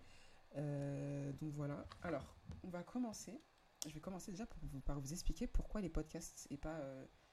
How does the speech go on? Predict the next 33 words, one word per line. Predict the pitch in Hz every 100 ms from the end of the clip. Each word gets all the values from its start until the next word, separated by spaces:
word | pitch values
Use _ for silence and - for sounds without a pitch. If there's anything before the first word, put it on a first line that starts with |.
| - -
une | 151
chaîne | 156
YouTube | 151 143 - 151 139
ou, | 135
euh, | 131 131 135 - - - -
ou | 151 147
un |
livre. | 139 180 -
Non, | 127 -
le | -
livre | 170 196
va | 170
arriver, | 156 147
Inch'Allah, | 143 - 143 139
un | 147
jour, | 139 160
c'est | -
mon | 143
objectif. | 139 139 - 185 - - - - -
Mais, | 156 160
euh, | 151 143
du | 139
coup, | -
j'ai | 175 147
voulu | 147
commencer | 160 156 190
par | 156
les | 139
podcasts | - - 185 -
tout | -
simplement | 160 143 165
parce | 220 135 -
que, | - 220